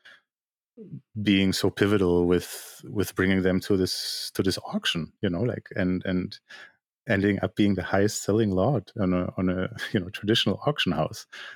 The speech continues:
a Rare Pepe, which was, you know, in the, in the, still at the end of the greenwashing period, the period which, you know, is, is kind of where, where a lot of people in Ethereum wanted to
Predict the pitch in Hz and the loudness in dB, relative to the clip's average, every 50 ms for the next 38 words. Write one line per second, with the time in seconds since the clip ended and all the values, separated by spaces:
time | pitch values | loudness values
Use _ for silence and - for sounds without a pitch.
0 | - - _ _ - 87 87 92 101 104 - - 113 - - 85 82 82 85 87 | -20 -20 _ _ -4 0 2 2 2 2 0 -2 -2 0 0 0 0 0 0 0
1 | 90 - - 95 90 85 - - - 104 92 80 78 87 113 123 131 - - 101 | -2 -2 0 0 0 0 -2 -2 -2 0 0 0 0 -2 -4 -6 -8 -6 -4 -4
2 | 92 90 92 90 - - 113 98 90 92 92 90 92 - - - - 107 107 123 | 0 0 0 0 0 0 0 0 0 2 0 0 0 -2 -6 0 2 4 4 4
3 | 120 107 92 - _ 101 98 98 95 107 107 - - 95 - - 104 90 92 101 | 4 2 0 -2 _ -4 0 2 2 2 2 2 -2 -2 0 -2 -2 0 2 4
4 | 104 113 104 98 92 90 - - 101 95 - - 107 107 101 90 92 92 90 - | 4 4 4 4 4 2 2 0 -2 -4 -2 0 2 2 2 4 2 2 0 -2
5 | - _ - - - - - - _ 107 - - 98 95 95 95 95 90 - - | -8 _ -18 -18 -16 -16 -16 -6 _ -6 0 2 2 4 4 4 4 2 0 -2
6 | 98 - - - - - - - _ _ _ _ _ _ _ 101 92 85 85 95 | 0 0 2 0 0 0 -2 -8 _ _ _ _ _ _ _ 0 0 2 2 0
7 | - - - 98 - - - 95 90 90 87 - - - 98 90 90 90 90 87 | -2 -2 -2 -4 -2 0 2 2 4 2 0 0 -2 0 2 4 4 4 2 2
8 | 87 87 87 87 92 92 92 - - - 98 - 98 92 92 92 95 98 - - | 2 2 4 4 4 2 2 0 -2 -2 -2 0 0 0 0 0 -2 -2 2 2
9 | 101 104 95 98 95 90 85 85 90 90 90 92 - - 101 92 - - - - | 4 4 4 4 4 2 2 2 2 4 2 2 2 0 -2 -2 -2 -6 -10 -10
10 | - - 101 95 92 92 90 87 | -2 0 2 4 4 4 4 2